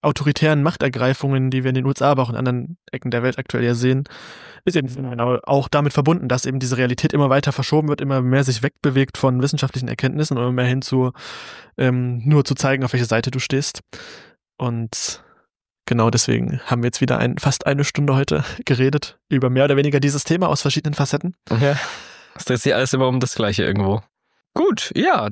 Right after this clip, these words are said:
Speaker 2: dann, ähm, vielen Dank für unsere, was
Speaker 1: Mhm,
Speaker 2: war's, neunte
Speaker 1: ja.
Speaker 2: Folge, <laughs> dass ihr dabei wart. Wir waren Thomas und Freddy.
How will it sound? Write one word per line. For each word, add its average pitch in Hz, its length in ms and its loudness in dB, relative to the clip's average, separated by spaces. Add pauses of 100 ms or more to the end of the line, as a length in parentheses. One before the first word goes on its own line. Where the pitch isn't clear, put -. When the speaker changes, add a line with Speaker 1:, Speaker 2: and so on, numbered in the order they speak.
Speaker 2:
dann, 139 460 2 (120)
ähm, 120 720 0 (440)
vielen 123 260 0
Dank 147 320 -2
für 135 280 -2
unsere, 127 720 2
was 117 140 2
Speaker 1:
Mhm, 123 40 2
Speaker 2:
war's, 180 180 -2
neunte 151 260 2
Speaker 1:
ja. 170 40 -6
Speaker 2:
Folge, 156 360 -2 (540)
<laughs> - 580 -12
dass 120 120 -2
ihr 131 60 2
dabei 123 300 0
wart. 190 460 -2
Wir 131 120 0
waren 120 280 0
Thomas 139 320 0
und 120 120 2
Freddy. 202 400 0